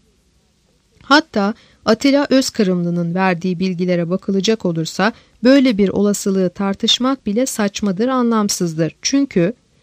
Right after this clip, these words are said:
şarap, mey, divan edebiyatının ana konularından en çok kullanılan mazmunlarındandır.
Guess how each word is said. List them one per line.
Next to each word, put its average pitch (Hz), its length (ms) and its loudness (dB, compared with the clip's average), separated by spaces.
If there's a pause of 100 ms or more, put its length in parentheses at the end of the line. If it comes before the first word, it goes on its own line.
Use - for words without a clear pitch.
(220)
şarap, 240 540 0
mey, 196 320 2 (300)
divan 269 280 4
edebiyatının 180 880 0
ana 226 220 2
konularından 175 840 -2
en 269 180 0
çok 247 280 -4
kullanılan 190 600 -2
mazmunlarındandır. 202 1200 -2